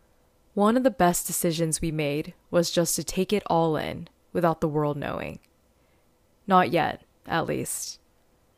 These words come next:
Our family briefly knew of it, so did a couple of close friends, but that was it. This downtime to ourselves was so important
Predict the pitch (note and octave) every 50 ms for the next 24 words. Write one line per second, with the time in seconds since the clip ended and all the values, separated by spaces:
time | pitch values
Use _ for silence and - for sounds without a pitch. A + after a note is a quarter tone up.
0 | _ _ _ _ _ _ _ _ _ _ _ _ _ _ _ _ _ _ - G3+
1 | F#3 - - A3+ A#3+ C4 C#4+ C#4+ A#3 G3 F3 E3 E3 D#3 - F3 E3 D#3 D3+ D3
2 | C#3+ C#3+ C#3+ C#3+ C#3+ D3 D3+ - - _ _ _ _ _ _ _ - - - A3
3 | A#3 A#3+ B3+ B3+ B3 - F#3+ F#3 E3 F#3 F3+ E3 - - - E3 D#3+ - - -
4 | D#3 C#3+ - - A#2 D#3+ F3 - - - - _ _ _ _ _ _ _ _ _
5 | - - F#3 D#3 F3+ E3+ - F3 F3 D#3+ - - - - - _ _ _ _ _
6 | _ _ _ _ _ _ _ _ _ _ _ _ _ _ _ _ _ _ _ _
7 | _ _ _ - G#3 G3+ - - - F#3+ F#3+ G#3 A3 G#3+ A3 A#3+ B3 B3 A3+ -
8 | G#3 G3+ F#3+ G3 - - E3 D#3+ D#3+ D#3+ D#3 D#3 - - - D#3+ - - - -
9 | - F#3+ F#3+ G#3+ G#3+ F#3+ - - D#3 D3+ C3+ B2 A#2+ A#2+ -